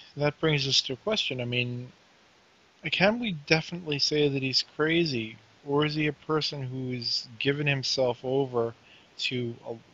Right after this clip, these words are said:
lot of bad judgment and a very, very, very bad interpretation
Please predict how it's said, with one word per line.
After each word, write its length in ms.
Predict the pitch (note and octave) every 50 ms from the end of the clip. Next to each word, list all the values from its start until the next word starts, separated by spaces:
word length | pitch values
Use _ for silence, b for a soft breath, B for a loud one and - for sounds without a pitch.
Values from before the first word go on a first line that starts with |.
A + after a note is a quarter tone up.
| - A#2
lot 220 | A#2+ A#2+ C3+ C3+ B2+
of 240 | A2+ G#2 G#2+ - -
bad 340 | B2 B2+ B2+ B2+ B2 A#2
judgment 540 | A2 A2+ B2 B2+ C3 B2 A#2+ B2 A#2+ A#2+ A#2+
and 140 | A#2 A2 A2+
a 60 | A2
very, 480 | G#2+ G#2 G#2 A#2 B2 C3 C3 C3 B2+ A#2+
very, 520 | G#2+ G#2+ G#2+ A#2+ B2+ B2+ B2+ B2+ B2+ B2
very 480 | A2 G2+ G#2+ A#2+ A#2 A#2+ A#2+ A#2+ A#2 G#2+ G#2+ -
bad 420 | - A#2+ A#2 A#2+ A#2+ A#2 A#2 A#2 A2
interpretation 960 | A#2 A#2 A2 - - A2 - - - - - B2 B2 A#2 - - A2 G#2+